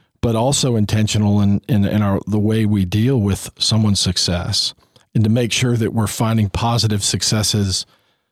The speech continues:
across and, and building that culture of, you know, "Wow, isn't that great how that,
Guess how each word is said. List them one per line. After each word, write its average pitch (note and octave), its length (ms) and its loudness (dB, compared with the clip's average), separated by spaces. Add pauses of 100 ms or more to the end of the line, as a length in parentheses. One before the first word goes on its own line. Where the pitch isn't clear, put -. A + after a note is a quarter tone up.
(480)
across A2+ 800 0 (160)
and, A2 360 0
and G#2+ 220 2
building A#2 380 2
that G2 180 0
culture A2 460 0
of, E2+ 200 -6
you - 100 0
know, G2+ 280 2
"Wow, A#2 200 2
isn't B2+ 100 2
that G#2 180 2
great G#2+ 240 0
how G#2 140 2
that, G2+ 120 -2